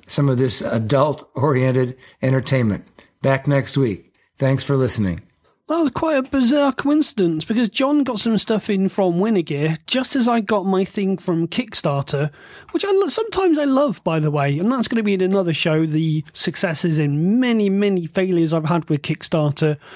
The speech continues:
Speaker 2: It's like a present from the past. I bought something, forgot about it, and then it arrived, and I got the Winnegear curved screen protector that I'm gonna be testing next week.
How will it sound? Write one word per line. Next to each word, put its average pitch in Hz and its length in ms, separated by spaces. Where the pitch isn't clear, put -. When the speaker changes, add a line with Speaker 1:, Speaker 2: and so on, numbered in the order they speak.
Speaker 2:
It's 254 140
like 311 140
a 311 40
present 269 480
from 226 160
the 202 80
past. 170 580
I 202 60
bought 226 340
something, 175 460
forgot 202 380
about 160 360
it, 170 120
and 175 100
then 185 140
it 160 100
arrived, 165 400
and 165 100
I 226 120
got 214 180
the 214 160
Winnegear 208 800
curved 214 580
screen 190 440
protector 156 680
that 170 120
I'm 175 160
gonna 165 160
be 160 320
testing 147 560
next 165 320
week. 226 240